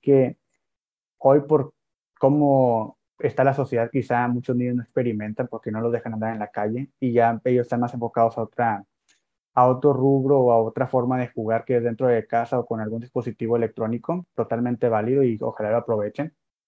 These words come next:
Pero sí me hace recordar mucho, recuerdo mucho esta semana esa, esa forma de, de cómo jugaba yo. Y por ahí está otro juego que también es muy común aquí en Nuevo León, que es los Positos, ¿ok? El cual prácticamente consiste en tener una pelota, unas piedras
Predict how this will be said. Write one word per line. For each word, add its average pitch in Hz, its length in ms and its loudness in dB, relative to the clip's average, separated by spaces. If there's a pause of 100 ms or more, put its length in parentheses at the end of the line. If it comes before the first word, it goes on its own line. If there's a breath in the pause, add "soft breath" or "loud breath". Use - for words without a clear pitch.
(460)
Pero 127 240 2
sí 123 180 -2
me 131 120 0
hace 127 140 -4
recordar 117 360 -4
mucho, 120 380 -4 (520)
recuerdo 135 300 0
mucho 151 160 -2
esta 147 140 -8
semana 127 460 0
esa, 120 600 -2
esa 131 220 -6
forma 120 400 -2
de, 113 380 0
de 120 120 -2
cómo 123 220 -2
jugaba 107 420 -2
yo. 127 260 0 (360)
Y 143 80 2
por 139 160 6
ahí 139 80 8
está 143 140 4
otro 156 160 0
juego 143 320 4
que 143 100 -6
también 120 320 -2
es 131 80 0
muy 127 120 0
común 127 280 -2
aquí 127 160 -4
en 120 80 -2
Nuevo 117 240 0
León, 113 300 -2 (260)
que 120 160 4
es 113 120 -2
los 131 180 2
Positos, 131 800 -2
¿ok? 123 200 -2 (600 soft breath)
El 139 180 2
cual 147 180 4
prácticamente 156 520 0
consiste 139 500 0
en 123 140 0
tener 120 180 -2
una 139 180 0
pelota, 135 540 2 (280)
unas 131 280 0
piedras 151 640 4